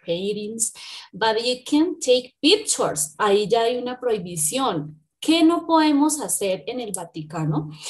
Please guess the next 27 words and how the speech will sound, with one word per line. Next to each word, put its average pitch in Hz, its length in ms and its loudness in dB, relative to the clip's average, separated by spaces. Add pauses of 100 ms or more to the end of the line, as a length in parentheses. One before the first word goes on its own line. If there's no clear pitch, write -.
(200)
Pues 381 220 -2
porque 185 460 -6
obviamente 180 600 -2
por, 175 400 -8
por 165 140 -4
muchas 247 460 -2
razones 196 580 -4
es 190 180 -6
un 190 140 -4
lugar 202 460 -2 (360)
que 190 140 -2
no 170 180 -2
permite 214 540 -2 (960)
tomar 175 360 -4
fotos. 285 640 0 (200)
<laughs> 240 120 -6
Entonces, 208 580 0 (360)
con 175 180 -10
el 160 220 -4
uso 202 240 -2
del 285 220 0
can 277 320 0
ya 180 140 -2
sabemos 202 460 -8
que 285 220 -2 (760)
you 247 300 0
can't 349 360 0